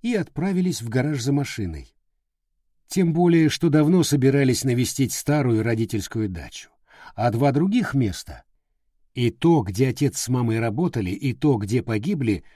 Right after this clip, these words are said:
находились по пути, если небольшой крюк сделать. Мать с отцом служили в Первушино.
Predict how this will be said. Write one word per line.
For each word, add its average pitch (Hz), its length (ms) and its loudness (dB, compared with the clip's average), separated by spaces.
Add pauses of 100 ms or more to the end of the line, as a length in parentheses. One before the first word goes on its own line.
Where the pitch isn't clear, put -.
(300)
находились 143 580 0
по 175 120 -6
пути, 185 540 -4 (160)
если 110 520 0
небольшой 120 480 0
крюк 139 300 -2
сделать. 85 500 -8 (1200)
Мать 117 340 0
с - 120 -4
отцом - 400 0
служили 123 460 -2
в - 120 -12
Первушино. 107 840 -6